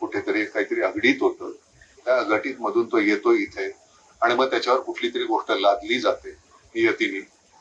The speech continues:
आणि मग त्याच्यानंतर मग त्याचा जयंत पाटील, मग त्याच्या पोटी ही अशी मुलं येतात,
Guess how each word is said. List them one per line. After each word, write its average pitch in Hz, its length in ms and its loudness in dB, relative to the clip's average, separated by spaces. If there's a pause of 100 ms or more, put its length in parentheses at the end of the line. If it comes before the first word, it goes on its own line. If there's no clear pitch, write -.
(240)
आणि 139 120 4
मग 160 140 4
त्याच्यानंतर 143 540 0
मग 139 160 -4
त्याचा 123 200 -4
जयंत 113 280 -4
पाटील, 101 320 -4 (4000)
मग 131 200 2
त्याच्या 139 260 2
पोटी 135 260 -4
ही 127 160 -4
अशी 135 200 -2
मुलं 117 260 2
येतात, 101 280 4